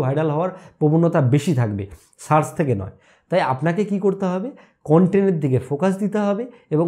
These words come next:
কনটেন্টকে আরটু ইমপ্রুভ করতে হবে, বাদ বাকিটা খুব সহজে কিন্তু আপনাদের কাছে হয়ে যাবে। তো অনেকের কাছে এই ব্যাপারটা খুব সহজতম লাগতে পারে, কারণ, আহ, মানে কঠিন কিছুই নয় ব্যাপারটা। তো তাদেরকে বলবো যে আপনারা ভালো করে কনটেন্ট ক্রিয়েট করুন। তো এই ব্যাপারটাকে আমি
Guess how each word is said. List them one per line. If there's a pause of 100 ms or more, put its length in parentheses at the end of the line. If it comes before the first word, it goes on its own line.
(120)
কনটেন্টকে (200)
আরটু (120)
ইমপ্রুভ (100)
করতে
হবে, (260)
বাদ
বাকিটা
খুব (140)
সহজে
কিন্তু
আপনাদের
কাছে
হয়ে
যাবে। (360)
তো (100)
অনেকের
কাছে
এই
ব্যাপারটা
খুব (100)
সহজতম (140)
লাগতে
পারে, (320)
কারণ,
আহ,
মানে (240)
কঠিন (200)
কিছুই
নয়
ব্যাপারটা। (400)
তো
তাদেরকে
বলবো
যে
আপনারা
ভালো
করে
কনটেন্ট
ক্রিয়েট
করুন। (320)
তো (200)
এই
ব্যাপারটাকে
আমি